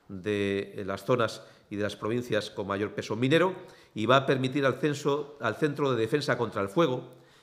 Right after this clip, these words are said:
que está ubicado en León, detectar a lo largo de todo el año las zonas más propensas a sufrir algún incendio, monitorizarlo cuando se produzca y analizar los daños cuando se haya extinguido. Este sistema se compone de varios subsistemas y elementos,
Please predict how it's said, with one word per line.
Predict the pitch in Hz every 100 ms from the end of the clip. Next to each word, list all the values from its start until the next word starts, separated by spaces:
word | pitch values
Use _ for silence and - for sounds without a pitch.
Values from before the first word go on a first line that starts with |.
| _
que | 101
está | 117
ubicado | 113 110 110
en | 110
León, | 120 127 131 - -
detectar | - 107 - - 135
a | 131
lo |
largo | 127 127
de |
todo | 131 127
el |
año | 127 131
las | 113
zonas | 135 127
más | 123 131 - - -
propensas | 120 110 147 131 123 - - -
a | -
sufrir | - 107 127
algún | 123 120 123
incendio, | 107 151 127 110 113 - - - -
monitorizarlo | 113 117 110 117 104 151 151 139 127
cuando | 123 113
se | 113
produzca | 120 147 139 120 120 - - -
y |
analizar | 110 107 101 143
los | 139 127
daños | 131 131 131
cuando | - 113 110 104
se | 127
haya | 123
extinguido. | 123 98 101 104 - - _ _ - - _
Este | 113 - 131
sistema | 117 - 151 123 120 - -
se | - 107
compone | 107 98 123 123
de | 120
varios | 117 120 120 120
subsistemas | - 98 104 151 123 110
y |
elementos, | 107 131 127 120 113